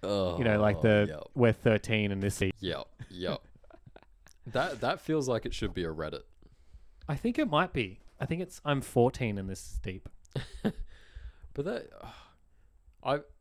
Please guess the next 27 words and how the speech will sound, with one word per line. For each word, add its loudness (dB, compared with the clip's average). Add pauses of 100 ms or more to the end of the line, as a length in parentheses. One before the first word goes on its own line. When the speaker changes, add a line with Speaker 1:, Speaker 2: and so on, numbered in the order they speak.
(140)
Speaker 2:
I -2
must -2
say, 0
there's -4
been -6
a -4
couple -4
times -6
where -6
I've -6
had -8
conversations -10
with -12
people -10
like -10
that, -8 (840)
and -10 (960)
they -6
don't -4
go 0
as -2
far 0
as -2
I 0
expect -8
them -14
to, -14